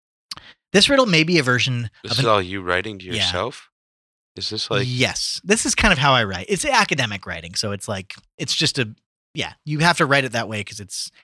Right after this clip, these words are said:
Speaker 1: if you're gonna write a screenplay into a journal, it would sound weird, but it just is the way it is.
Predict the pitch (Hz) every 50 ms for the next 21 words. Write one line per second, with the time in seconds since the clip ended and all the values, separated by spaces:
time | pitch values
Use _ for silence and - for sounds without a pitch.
0 | _ - 156 180 190 185 170 165 160 143 123 - - 147 143 127 - 131 117 113
1 | - 113 113 107 - 113 104 101 98 95 _ _ - - 117 117 107 101 92 98
2 | 90 107 - - - 107 101 98 87 95 98 98 104 117 113 107 - 87 90 90
3 | - - - - - 98 95 90 95 92 92 92 92 90 90 - - -